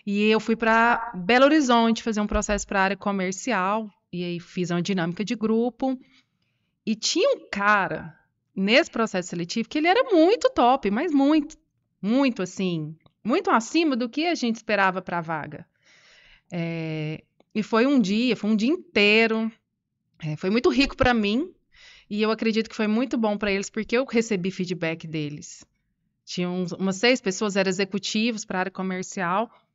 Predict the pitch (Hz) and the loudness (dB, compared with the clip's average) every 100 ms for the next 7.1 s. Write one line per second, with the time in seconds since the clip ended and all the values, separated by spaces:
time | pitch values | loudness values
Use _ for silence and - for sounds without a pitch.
0 | _ _ 208 220 269 330 269 262 254 233 | _ _ 0 2 2 2 0 0 -2 -4
1 | 208 202 202 - 170 196 233 220 208 - | 0 0 0 -8 -2 2 2 2 -2 -4
2 | 226 214 214 - - - 202 214 - 196 | -2 -2 -4 -8 -20 -10 -6 -6 -6 -6
3 | - 208 240 480 - 226 214 330 - 226 | 0 2 4 2 4 4 4 0 -2 -8
4 | - 196 - - 185 185 185 202 196 254 | -6 -6 -6 -10 -6 -4 -2 0 2 2
5 | 359 320 240 214 220 196 196 190 185 185 | 0 0 0 0 -2 -4 -4 -4 -6 -8
6 | 185 180 180 - 190 214 196 175 175 175 | -10 -10 -10 -6 -6 -4 -4 -6 -6 -6
7 | 196 | -8